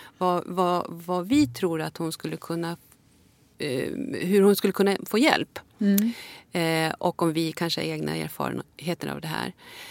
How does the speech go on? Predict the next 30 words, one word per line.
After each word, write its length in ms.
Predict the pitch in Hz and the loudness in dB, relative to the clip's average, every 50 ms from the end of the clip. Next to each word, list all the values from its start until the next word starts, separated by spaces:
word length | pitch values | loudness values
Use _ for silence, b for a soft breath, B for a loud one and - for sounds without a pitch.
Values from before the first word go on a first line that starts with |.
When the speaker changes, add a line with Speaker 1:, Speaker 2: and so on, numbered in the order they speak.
| B B B B B B B B B _ | B B B B B B B B B _
Speaker 1:
Och 160 | - 233 240 | 8 8 10
sen 260 | - 240 214 202 196 | 12 12 12 12 10
så 340 | 180 - - 202 190 190 - - | 8 8 8 8 8 8 8 6
kopplas 360 | - - 214 196 - 208 180 | 4 4 4 6 6 2 4
hon 120 | - 180 165 | 4 0 2
tillbaka 520 | - 190 156 160 101 - - - 180 170 | 0 0 2 2 0 0 0 0 2 2
igen. 420 | 165 160 151 127 117 120 135 165 170 | 4 4 2 2 2 2 0 0 0
Och 220 | - - 190 185 | 2 2 2 4
då 140 | 185 190 190 | 4 2 2
får 180 | - - 190 | 2 2 2
ju 60 | 180 175 | 2 4
hon 200 | 165 170 160 160 | 4 2 2 2
liksom 320 | 160 160 - - 165 160 | 0 -2 -2 -2 -2 -2
säga, 160 | - 175 165 | -2 -2 -2
"Jaha, 580 | 175 185 208 226 214 202 214 262 277 302 311 285 | 0 0 0 0 0 0 0 0 2 2 2 2
okej, 520 | 254 - - - - 254 294 302 285 254 | 0 -2 -4 -6 -2 0 0 2 2 0
för 140 | - - 208 | 0 0 0
det 60 | 226 233 | 0 0
är 20 | |
så, 320 | - - - 269 262 247 - | 0 0 -2 0 0 0 0
ja, 300 | - 233 269 294 320 339 311 | 0 0 2 2 0 0 0
ja." 300 | - 320 330 311 262 170 160 - 240 247 | -2 -2 -2 -2 -2 -4 -6 -6 -14 -14
Och 380 | - - - - - 240 - - _ _ | -14 -16 -8 4 4 4 4 4 _ _
utav 420 | - 254 269 - - 262 254 233 | 4 4 4 4 4 2 2 4
det 80 | 240 247 | 4 2
här 320 | 240 277 330 403 359 226 | 4 4 4 4 4 4
också, 460 | 190 196 _ - - - - - 196 b b b b b | 2 -2 _ -6 -4 -2 -2 -2 -2 b b b b b
vi 220 | - 196 233 247 | 0 4 4 6
andra 400 | - 233 226 208 196 190 214 254 | 6 6 4 4 2 0 0 -2
kvinnor 640 | 254 - - 285 247 196 151 143 143 139 151 185 220 | -2 -2 2 4 4 4 4 2 0 0 -2 -2 -2